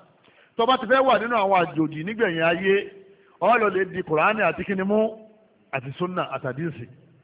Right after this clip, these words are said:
Tẹ́lẹ̀ kan bá ti ní kíní yẹ̀ ẹ̀sìn ni, ó nínú ayé àwòlá ti rí. Kíní yẹ̀ ẹ̀sìn ni, ó béèrè pé inú hadisi wo láti ṣe kíni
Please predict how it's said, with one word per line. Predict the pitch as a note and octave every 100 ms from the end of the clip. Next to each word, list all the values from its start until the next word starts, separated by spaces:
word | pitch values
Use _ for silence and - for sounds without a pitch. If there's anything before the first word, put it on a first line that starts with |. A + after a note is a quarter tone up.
| _ _ _ _ -
Tẹ́lẹ̀ | C4+ B3
kan | A3+
bá | A#3
ti | A3
ní | G#3+
kíní | A3 A#3+
yẹ̀ | G3+
ẹ̀sìn | E3 E3+ E3+
ni, | F3+ F3
ó | F#3+
nínú | F3 E3+
ayé | E3 D#3+
àwòlá | C#3+ C#3+ C#3
ti | B2
rí. | A#2 - _ _ _ _ _ -
Kíní | A#3 C4 A3+
yẹ̀ | F3+
ẹ̀sìn | E3 E3
ni, | F#3 F#3 F#3+ F#3
ó | G#3+ A3
béèrè | G#3 E3
pé | E3
inú | G#3+
hadisi | G#3 E3 G3+ E3
wo |
láti | F3 F#3+ D#3
ṣe | E3
kíni | F#3+ E3+